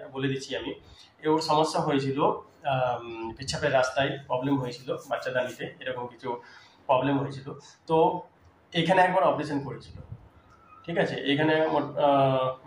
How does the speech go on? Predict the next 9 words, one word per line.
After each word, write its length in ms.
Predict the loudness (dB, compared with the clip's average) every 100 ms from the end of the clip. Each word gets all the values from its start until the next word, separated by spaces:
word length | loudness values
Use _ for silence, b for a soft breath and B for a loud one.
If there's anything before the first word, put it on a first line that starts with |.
| -4
বর্ধমানের 840 | 2 2 4 2 2 0 -2 -4 0
আশেপাশে 440 | 0 0 -2 -2
কোথাও 340 | -4 2 2 2
operation 500 | -2 -4 -4 -6 -6
করিয়েছিল। 420 | -4 -6 -8 -16 -20 B B B B 0
operation 480 | 2 0 -6 -6
করানোর 520 | 0 2 2 0 -2 -4
পর 420 | -4 0 0 -2 -4
এইখানে 500 | -6 -2 -4 -4